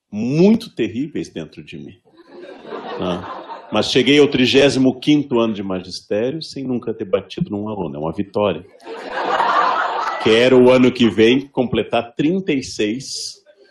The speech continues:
E segundo vontade do governo Temer, trabalharei mais sessenta anos. E quero chegar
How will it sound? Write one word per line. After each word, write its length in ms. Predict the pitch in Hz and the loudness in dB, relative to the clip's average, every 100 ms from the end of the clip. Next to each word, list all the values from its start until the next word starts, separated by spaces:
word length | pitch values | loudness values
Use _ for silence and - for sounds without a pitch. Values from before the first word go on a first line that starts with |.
| - _ - | -20 _ -6
E 80 | 131 | -2
segundo 460 | 156 139 175 165 | 2 6 6 6
vontade 420 | 151 143 143 131 | 4 2 2 2
do 60 | 123 | 2
governo 420 | 120 107 113 110 | 0 0 0 -2
Temer, 560 | 110 127 139 160 156 - _ | -6 -4 -4 -4 -6 -10 _
trabalharei 560 | 104 92 95 98 104 | -6 -4 -4 -4 -6
mais 500 | 98 107 117 95 - | -6 -6 -6 -8 -10
sessenta 460 | - - 95 87 92 | -12 -10 -10 -6 -4
anos. 460 | 92 104 92 90 - | -2 -2 -4 -6 -8
E 1300 | - - - - - - - - - - - 110 - | -8 -4 -2 -2 0 0 2 0 0 0 2 0 2
quero 280 | 127 131 135 | 4 6 6
chegar 960 | - - 135 113 117 107 113 131 156 | 4 2 2 2 2 4 2 -2 -10